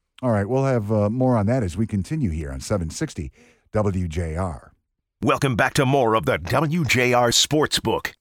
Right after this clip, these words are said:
Speaker 2: sponsored by Soaring Eagle Casino and Resort. Once again, here are Steve Courtney and Jamie Edmonds.
Speaker 1: Kinda hard to believe, uh, that the National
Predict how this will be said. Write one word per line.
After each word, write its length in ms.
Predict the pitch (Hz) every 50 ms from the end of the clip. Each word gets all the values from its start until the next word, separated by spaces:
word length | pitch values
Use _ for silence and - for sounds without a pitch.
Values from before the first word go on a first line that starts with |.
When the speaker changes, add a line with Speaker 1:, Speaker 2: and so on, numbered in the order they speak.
| _ _ _
Speaker 2:
sponsored 500 | - - - 190 202 185 - 160 143 110
by 180 | 101 101 85
Soaring 560 | - - - - 170 185 190 170 147 131 117 -
Eagle 320 | 135 160 175 156 180 175
Casino 580 | - 147 139 117 - - 160 175 180 185 185 185
and 140 | 185 196 196
Resort. 540 | 202 202 160 202 180 123 - - - - - _ _ _ _ _
Once 300 | - 110 151 165 160 -
again, 460 | 170 151 156 151 117 87 - - 73 - - - -
here 180 | - 143 131 107
are 140 | 101 82
Steve 400 | 80 - - - - 143 131 -
Courtney 480 | - - 135 139 151 156 165 185 185 147
and 180 | 104 82 73 -
Jamie 460 | - - 123 143 160 165 170 175 170
Edmonds. 600 | 160 156 135 - - - - - - - - - _ _ _ _ _ _ _ _ _ _ _ _ _ _ _ _ _ _ _ _ _ _ _ _ _ _ _ _ _ _ _ _ _ _ _ _
Speaker 1:
Kinda 180 | - 214 220 185
hard 120 | 151 180
to 60 | 170
believe, 500 | 135 120 117 139 170 175 139 117 95 82
uh, 540 | 95 110 117 110 107 104 104 101 98 101 98 92
that 260 | 98 107 110 110 104
the 280 | 104 110 107 107 107 - -
National 540 | - 190 202 202 - - 123 92 76 -